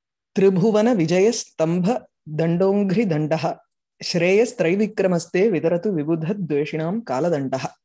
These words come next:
இதுதான் அவர் தசகுமார சரித்திரத்துல மங்கள ஸ்லோகமா எழுதினது. ஏன்னா, அதுல தானே இப்போ இந்த மகத மாலவேஷயோகோ சௌரியம்னு பார்த்தோம். இதுல வந்து, "ஏகதா ஹிதைஹி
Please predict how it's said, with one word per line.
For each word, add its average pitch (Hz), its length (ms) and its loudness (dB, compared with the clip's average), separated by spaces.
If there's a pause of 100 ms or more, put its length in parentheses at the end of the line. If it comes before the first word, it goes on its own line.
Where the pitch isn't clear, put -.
(300)
இதுதான் 180 400 0
அவர் 165 220 0
தசகுமார 196 520 0
சரித்திரத்துல 165 540 -2 (400)
மங்கள 160 340 -2
ஸ்லோகமா 165 320 -2
எழுதினது. 151 520 -2 (760)
ஏன்னா, 165 140 0
அதுல 165 240 0
தானே 196 200 2
இப்போ 156 500 0 (320)
இந்த 156 160 -2
மகத 156 340 0
மாலவேஷயோகோ 156 800 0 (100)
சௌரியம்னு 156 440 -2
பார்த்தோம். 135 480 -6 (200)
இதுல 202 360 0
வந்து, 196 360 2
"ஏகதா 202 520 2
ஹிதைஹி 214 560 2